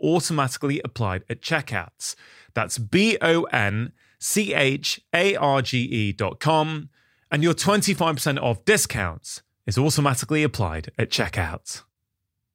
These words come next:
Vivo Barefoot are also sponsoring today's show.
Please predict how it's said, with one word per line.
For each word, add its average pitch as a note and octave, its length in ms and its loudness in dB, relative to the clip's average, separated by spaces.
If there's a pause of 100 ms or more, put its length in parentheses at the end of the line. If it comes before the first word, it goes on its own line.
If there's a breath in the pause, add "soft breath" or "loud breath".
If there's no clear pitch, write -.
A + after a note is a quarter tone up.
(200)
Vivo E3+ 400 4
Barefoot G#2+ 640 0
are A2 260 0
also B2 380 2
sponsoring G#2 580 -2
today's F#2+ 300 0
show. D#2+ 320 -2